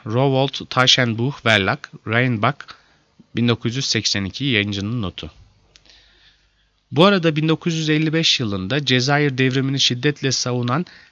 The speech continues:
L'Argérihor la Loi, Yasanın Dışındaki Cezayir adlı bir kitap yazan Janson,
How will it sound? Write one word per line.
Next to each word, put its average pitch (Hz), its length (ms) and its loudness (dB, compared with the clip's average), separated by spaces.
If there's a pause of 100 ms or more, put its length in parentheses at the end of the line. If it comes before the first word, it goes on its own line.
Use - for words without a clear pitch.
(140)
L'Argérihor 151 880 4 (520)
la 131 280 2
Loi, 131 240 4 (640)
Yasanın 135 520 0
Dışındaki 131 540 0
Cezayir 123 680 2
adlı 107 420 -4
bir 110 220 -4
kitap - 420 -4
yazan 98 340 -2 (340)
Janson, 131 540 -2